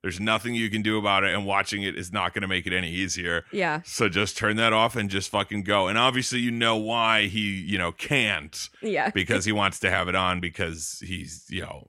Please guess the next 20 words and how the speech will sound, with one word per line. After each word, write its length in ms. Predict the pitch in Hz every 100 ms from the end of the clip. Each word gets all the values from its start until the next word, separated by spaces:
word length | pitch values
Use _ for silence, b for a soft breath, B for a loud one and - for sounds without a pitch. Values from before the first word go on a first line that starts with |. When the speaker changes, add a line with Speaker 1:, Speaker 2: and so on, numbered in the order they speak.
| -
Speaker 1:
his, 240 | 92 76
his 180 | 78 82
girl's 360 | - 87 82 -
back 300 | 82 76 -
there. 220 | - -
I 80 | -
Speaker 2:
Mm-hmm. 100 | 208
Speaker 1:
forget 340 | 208 170 160 -
her 140 | 151
fucking 480 | 123 - 110 101 95
name. 320 | 85 58 - b b b b b -
It 120 | 110
was 180 | 107 -
something 640 | 135 120 127 123 117 113 -
sort 360 | - - 113 101
of 60 |
Turkish. 640 | 107 82 - 80 - - -
Speaker 2:
Yeah, 500 | 269 311 311 247 208
it 200 | 214 233
was, 600 | 240 247 262 226 214 -